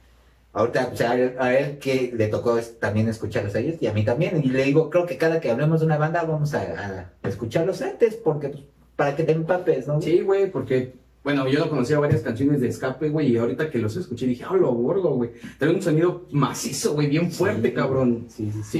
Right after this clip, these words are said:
Speaker 2: Sí, son, son muy buenos.
Speaker 1: Y, y que sí es muy parecida la ba-, la banda del Pipi a
Speaker 2: De Locos.
Speaker 1: a, de Locos.
Speaker 2: De
Speaker 1: Deberías de
Speaker 2: Locos.
Speaker 1: darte hacia la tarea. Te voy a pasar unas tres, cinco rolitas, más, las más chingadas que
Speaker 2: Ok.
Speaker 1: tienen, güey. Pero igual están bien ponchadas, güey.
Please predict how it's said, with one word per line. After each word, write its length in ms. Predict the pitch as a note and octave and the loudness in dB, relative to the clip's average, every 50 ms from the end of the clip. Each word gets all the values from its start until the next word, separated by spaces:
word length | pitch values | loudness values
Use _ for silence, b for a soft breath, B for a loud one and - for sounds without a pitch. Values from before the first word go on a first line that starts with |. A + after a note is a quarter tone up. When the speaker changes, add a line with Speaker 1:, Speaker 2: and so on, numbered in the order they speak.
| D#3+ D3+ | 2 2
Speaker 2:
Sí, 40 | |
son, 220 | C#3+ D#3 F3 D3 C#3 | 2 2 0 0 2
son 160 | C#3+ A#3 B3 | 2 2 2
muy 100 | C#4 C4 | 2 0
buenos. 340 | - - - F#3+ G#3 F#3+ F3+ - | 0 0 0 0 0 0 0 0
Speaker 1:
Y, 200 | D#3+ - - E3 | 0 0 0 0
y 40 | - | 0
que 160 | - D3+ C#3+ | 2 0 2
sí 120 | D3 F3+ | 4 4
es 60 | F3+ F3+ | 4 4
muy 120 | F#3+ F#3 | 4 2
parecida 480 | F3+ F3 D#3 B2+ - - E3+ E3+ E3 D3 | 2 2 2 0 0 2 2 2 2 2
la 140 | A#2+ A2+ | 2 0
ba-, 200 | A2+ A#2+ A#2+ A#2 - A2+ A2+ A2 | 0 0 -2 -2 -2 -4 -2 0
la 140 | G#2+ G#2+ | 0 0
banda 220 | G#2+ A#2 B2+ C#3 C#3+ | 0 0 0 2 2
del 320 | B2 G2+ G2 G2 F#2 F#2 | 2 2 0 -4 -6 -8
Pipi 380 | - - A#2 - - D3+ C#3+ C3 | -10 -10 -10 -8 -4 -2 0 0
a 260 | A#2+ - F2 F2 - B2 | 0 -2 -4 -4 -2 0
Speaker 2:
De 140 | A#2 A#2 A2 | 0 2 2
Locos. 540 | A2+ A#2+ C3+ C#3 - - G#3+ - - - - | 2 2 2 2 0 -2 -4 -4 -4 -8 -14
Speaker 1:
a, 60 | - - - | -14 -4 -2
de 100 | - F#2+ | 0 0
Locos. 340 | G2+ A2 A#2 - - B2+ A#2+ | 2 2 0 0 0 0 0
Speaker 2:
De 120 | A2+ G#2+ G#2+ | 2 2 2
Speaker 1:
Deberías 300 | A2+ A2+ B2+ C#3 D#3+ D#3 | 4 4 4 4 2 2
de 80 | C#3+ | 2
Speaker 2:
Locos. 200 | C3 A#2+ - - | 2 0 -2 -2
Speaker 1:
darte 360 | - D#3 E3 D#3+ - F3 D#3+ | -2 -2 0 2 2 4 4
hacia 240 | - - - - D#3+ | 4 2 2 0 2
la 120 | D#3+ D#3+ D#3 | 2 2 0
tarea. 240 | D#3+ D#3 D#3+ D#3+ | 2 2 2 2
Te 60 | D#3+ F#3 | 4 4
voy 100 | G3 A3 | 2 2
a 60 | G#3+ | 2
pasar 220 | G3 E3 F3 F#3 | 0 0 0 0
unas 240 | F#3+ G3 F#3 F#3 - | 0 0 -2 -2 0
tres, 220 | G3+ F#3+ G3 F#3+ F#3+ | 0 0 0 0 -2
cinco 220 | F#3+ - - F#3+ | -4 -4 -2 0
rolitas, 480 | F3+ - - - C#3+ D#3 - G#3 A3+ - | 0 0 0 -2 -2 -4 -4 -4 -4 -4
más, 240 | E3 D#3+ D#3 - D#3 | -2 -2 -2 -2 0
las 180 | C3+ A#2 G#2+ A2+ | 0 0 0 0
más 140 | C#3 C#3+ | -2 -4
chingadas 280 | - - D#3 D3 D3 D3 | -2 0 2 2 2 2
que 80 | - F#3+ | 0 0
Speaker 2:
Ok. 40 | - | 0
Speaker 1:
tienen, 260 | G3 F3+ F3+ - D3 | 2 2 2 2 0
güey. 160 | D3 F3 F#3 - B B B B B B B B B B _ | 0 -2 -4 -6 B B B B B B B B B B _
Pero 120 | - B2+ A2 | 0 0 2
igual 220 | A#2 C3 C3 F#3 | 2 2 2 2
están 200 | G3 F3 F3+ F3+ | 0 0 -2 0
bien 200 | F3+ F#3 F#3+ F3+ | 0 0 2 2
ponchadas, 460 | D#3+ F#3 E3+ D#3+ D#3+ F3 F3 F3+ F3+ F3+ | 2 2 2 2 2 2 2 2 2 2
güey. 160 | E3+ D#3+ | 2 0